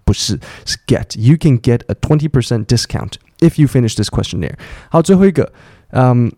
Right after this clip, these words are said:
跟我，跟我爸爸，我爸，我跟我爸爸一起工作的时候，学了很多的knowledge。I learned a lot of knowledge while I was working with my father。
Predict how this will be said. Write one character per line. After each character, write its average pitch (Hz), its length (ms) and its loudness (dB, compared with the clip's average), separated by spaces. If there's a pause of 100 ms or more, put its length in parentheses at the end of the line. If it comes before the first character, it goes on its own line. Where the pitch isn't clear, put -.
跟 151 160 4
我， 143 100 6
跟 175 120 2
我 147 120 4
爸 143 100 2
爸， - 60 -6
我 143 100 4
爸， 160 160 2
我 123 140 2
跟 147 120 0
我 147 60 2
爸 139 140 0
爸 123 100 2
一 123 40 0
起 120 100 -6
工 117 180 0
作 120 100 4
的 107 80 2
时 107 100 0
候， 107 100 2
学 104 200 -2
了 107 120 0
很 98 200 -2
多 110 160 2
的 107 120 0
knowledge。 104 720 -2 (720)
I 117 180 0
learned 156 360 4
a 160 60 4
lot 135 280 2
of 113 120 0
knowledge 113 600 0 (220)
while 117 320 2
I 117 160 -2
was 110 200 2
working 156 520 2
with 120 200 2
my 107 360 2
father。 101 580 0